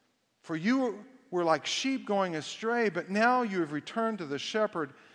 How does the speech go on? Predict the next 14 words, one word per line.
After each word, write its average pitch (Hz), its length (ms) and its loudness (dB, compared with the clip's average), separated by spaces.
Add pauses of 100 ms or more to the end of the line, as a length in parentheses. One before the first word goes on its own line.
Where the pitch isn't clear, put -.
(240)
and 147 120 -6
overseer 180 840 -2
of 143 100 -8
your 139 120 -10
souls." 120 760 -12 (580)
What 220 140 -4
are 214 60 -2
the 143 100 -6
steps? - 420 -2
Number 170 220 -4
one, 151 240 0
make 143 220 -4
a 147 40 -6
decision. 110 540 -10